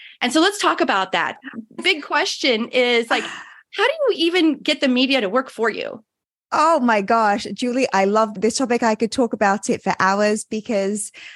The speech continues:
Speaker 2: the media has changed my life. I know that it's a tool that is available to anybody who has a story to share, advice to give, knowledge that could be useful to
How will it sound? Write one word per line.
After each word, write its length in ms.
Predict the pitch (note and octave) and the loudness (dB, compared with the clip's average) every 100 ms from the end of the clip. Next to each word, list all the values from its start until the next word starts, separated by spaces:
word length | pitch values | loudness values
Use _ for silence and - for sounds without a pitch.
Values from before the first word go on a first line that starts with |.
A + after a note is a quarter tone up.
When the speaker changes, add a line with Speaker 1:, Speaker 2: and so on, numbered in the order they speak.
| - | -2
Speaker 2:
the 80 | A#3 | 2
media 380 | A#3+ C4 B3+ | 4 4 4
has 140 | A3+ - | 2 0
changed 360 | A#3 F3+ F3+ | -2 -2 0
my 200 | G#3+ A3 | 2 2
life. 460 | A3+ G3+ F#3+ G3 - - | 2 2 0 -2 -6 -4
I 160 | F#3+ | 0
know 240 | G3+ F#3+ G3 | 2 2 2
that 140 | F#3+ | 0
it's 180 | - F#3+ | 0 -2
a 60 | |
tool 480 | F3+ - F3+ F3+ F3 | -4 -4 -2 0 0
that 120 | F3+ | 0
is 160 | F3 F3+ | -2 -2
available 540 | F#3 F3+ F3 F3+ E3+ | -2 0 0 0 -2
to 240 | F3 G3+ G3+ - | -2 -6 -8 -6
anybody 800 | F#3+ A3+ C4 F3+ D3+ D#3 F3 C#4 - - - | -2 2 2 2 0 0 0 -2 -4 -20 -4
who 80 | A#3+ | 2
has 240 | A3+ G3 F3+ | 2 2 0
a 40 | |
story 460 | - - G3+ G3+ A3 | -2 0 0 2 0
to 120 | G#3 | -2
share, 640 | - F#3 F3 E3+ E3+ D#3 | -2 0 2 2 0 0
advice 580 | - E3+ F3 F3 G3+ - | -2 -4 0 0 0 -4
to 140 | - F#3+ | -4 -2
give, 580 | F3 E3 D#3+ D#3+ F3+ - - - | 0 2 2 0 -4 -12 -20 -4
knowledge 480 | G3+ G#3 G3+ G3 - | 2 4 4 2 0
that 120 | G3 | -4
could 140 | - G3 | -2 0
be 80 | |
useful 720 | G3 F3+ F#3+ - - F#3 E3+ F3+ | 0 0 0 -2 0 2 2 0
to 360 | - G3 E3 | -2 0 0